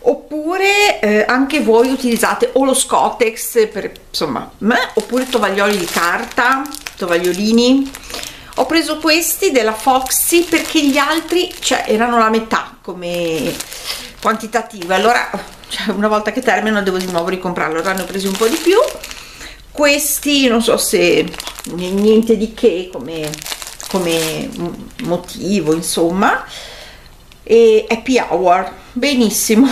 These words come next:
<laughs> cinqua-, sono cinquanta, cinquanta tovaglioli doppio velo, noi li utilizziamo sempre, mm,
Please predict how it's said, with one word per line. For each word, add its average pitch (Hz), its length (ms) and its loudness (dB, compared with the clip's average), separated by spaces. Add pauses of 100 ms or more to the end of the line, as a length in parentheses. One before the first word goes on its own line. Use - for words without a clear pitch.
<laughs> 247 100 4
cinqua-, - 500 0 (100)
sono 427 240 2
cinquanta, 208 920 -2 (460)
cinquanta 240 560 -2
tovaglioli 208 580 0
doppio 185 340 -2
velo, - 500 -6 (440)
noi 196 180 2
li 202 80 -6
utilizziamo 165 1700 -4
sempre, 165 800 -2 (100)
mm, 165 800 -8